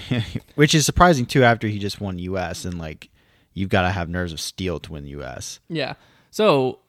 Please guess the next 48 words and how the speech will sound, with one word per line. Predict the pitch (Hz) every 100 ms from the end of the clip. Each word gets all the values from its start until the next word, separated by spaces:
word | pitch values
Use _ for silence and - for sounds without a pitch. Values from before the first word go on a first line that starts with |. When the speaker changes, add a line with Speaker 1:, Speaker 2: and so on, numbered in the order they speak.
| _ _ - - -
Speaker 2:
you | 156
know, | 139 127 127
do | 135
you | 175 254
think, | - 143 127 120 - - - _ _ _ _ _ _ -
and | 151
I |
think | 151 214
this | 208 - -
might | 160 151 170 196
be | 190
tr-, | 156 -
more | - 156 165 247
true | - 214
on | 185 151
the | -
M | 156
P | - 143
O | 127
side | - 113 120
for | 143
some | - 151 156 147
reason | 127 120
than | 127 131
the | -
F | 151 -
P | -
O |
side, | - - -
'cause | - - _ _ _ _ -
neither | 185 285 277
Haley | 165 220 208
King | 165 180 170 156
or | - 143
Page | 143 - 147 135 123 - - -
looked | 151 135 -
shaky. | - 135 143 - _ _ _ _ _ _ _ _ _ _
Speaker 1:
No, | 71 65 73 58 -
yeah. | 85 -
Speaker 2:
They | 156
looked | 180 185
like | 165 151
stone | - 151 147
cold | 147 139
killers | - 143 127 -
out | -
there. | - 107
Speaker 1:
Mm-hmm. | 104 104